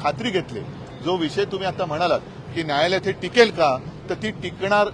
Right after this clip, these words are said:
ह्याची खात्री त्यावेळेला देवेंद्र फडणवीस यांनी सुद्धा घेतली होती. आता एक मुद्दा तुम्हाला खास करून सांगायला पाहिजे की तेव्हा मी मुख्यमंत्री नव्हतो, देवेंद्रजी फडणवीस मुख्यमंत्री होते. त्याही वेळेला शिवसेनेनी आणि संपूर्ण सभागृहाने, काँग्रेस आणि राष्ट्रवादी आमच्यासोबत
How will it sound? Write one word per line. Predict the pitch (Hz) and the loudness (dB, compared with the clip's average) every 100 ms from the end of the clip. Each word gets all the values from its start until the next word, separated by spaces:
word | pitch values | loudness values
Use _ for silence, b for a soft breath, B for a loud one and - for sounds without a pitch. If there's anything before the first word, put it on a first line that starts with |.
| - | -4
ह्याची | 156 214 | -8 -6
खात्री | 185 175 208 | -2 -2 -2
त्यावेळेला | 190 180 190 202 | 0 0 2 0
देवेंद्र | 175 175 190 | -2 -2 -4
फडणवीस | 180 175 185 196 - | -4 -2 -2 -4 -4
यांनी | 147 151 | -4 -4
सुद्धा | 208 233 233 | -4 0 2
घेतली | 180 165 | 2 0
होती. | 143 127 160 - B B | -2 -2 -4 -10 B B
आता | 151 165 | -6 0
एक | 175 220 | 2 0
मुद्दा | 185 170 202 | -2 0 0
तुम्हाला | 196 196 196 | 2 -2 0
खास | - 180 | 0 0
करून | 196 190 | -2 -4
सांगायला | 151 147 175 190 | -4 0 2 2
पाहिजे | 160 135 165 - B B - | 0 -4 -6 -10 B B -10
की | |
तेव्हा | 165 165 196 | -4 2 2
मी | 208 | 2
मुख्यमंत्री | 190 - 190 185 180 | -2 -4 -4 -2 -2
नव्हतो, | 175 175 | -2 0
देवेंद्रजी | 190 160 175 175 175 | 0 -2 -2 -4 -4
फडणवीस | 160 156 190 214 | -4 -4 -4 -6
मुख्यमंत्री | 170 - 151 135 135 | -10 -8 -8 -6 -4
होते. | 123 175 190 - B B - - - | -4 -4 -8 -10 B B -14 -8 0
त्याही | 156 175 | 2 4
वेळेला | 220 214 214 214 | 4 4 6 4
शिवसेनेनी | - 180 190 196 196 208 226 185 - - | 2 -2 0 -2 -4 -4 -6 -8 -12 -6
आणि | 160 202 | -2 -2
संपूर्ण | - 170 233 240 | -4 -6 -4 -4
सभागृहाने, | 165 185 190 165 135 | 2 4 6 4 2
काँग्रेस | 117 156 165 196 - | 0 -4 0 0 2
आणि | 190 190 | 0 2
राष्ट्रवादी | 185 - 190 | 0 0 0
आमच्यासोबत | 190 175 196 185 214 | 0 0 -2 -2 -4